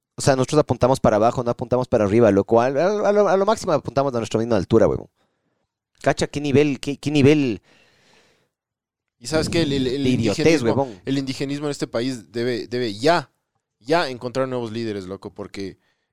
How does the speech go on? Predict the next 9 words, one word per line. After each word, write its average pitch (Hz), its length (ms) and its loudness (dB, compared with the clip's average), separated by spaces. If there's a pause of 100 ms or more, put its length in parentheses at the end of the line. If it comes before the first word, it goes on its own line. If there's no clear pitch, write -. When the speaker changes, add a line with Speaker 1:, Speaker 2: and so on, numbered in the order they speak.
Speaker 2:
eh, 98 480 -8
los 104 180 -10
líderes 127 320 -4
que 101 100 -18
tienen, 123 360 -12
que 104 100 -16
son 107 180 -14
totalmente 117 520 -12
politizados, 113 1000 -8